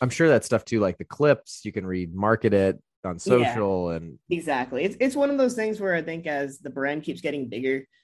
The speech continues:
Speaker 2: we kinda allocate definitely not a full percentage of revenue, but I, just a, a small slush fund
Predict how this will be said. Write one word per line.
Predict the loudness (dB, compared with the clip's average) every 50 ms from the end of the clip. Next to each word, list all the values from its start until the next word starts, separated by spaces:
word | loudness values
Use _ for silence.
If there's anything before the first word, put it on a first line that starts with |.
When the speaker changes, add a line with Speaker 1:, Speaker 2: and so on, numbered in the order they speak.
| _ _ -12
Speaker 2:
we | -8
kinda | -2 0 0 0 2
allocate | 0 0 -2 -2 -2 -4 -6 -8 -8 -6 -8 -8 -8 _ _ _
definitely | -8 -6 -6 -4 -4 -4
not | -4 -4 -4 -6
a | -8 -8
full | -8 -8 -8 -6
percentage | -8 -10 -10 -8 -8 -6 -6 -6 -8 -8
of | -8 -6
revenue, | -4 -4 -4 -4 -4 -4 -2 -2 -2
but | -2 -4 -4 -6 -10 _ _ _ _ _ _ _ -10
I, | -10 -10 -10 -12 _ _ _ _ _ -12
just | -10 -10 -6 -4
a, | -4 -4 -4 -6 -10
a | -12
small | -8 -4 0 0 0 0
slush | -2 -2 -4 -4 -4 -4 -8
fund | -8 -6 -6 -4 -4 -6 -10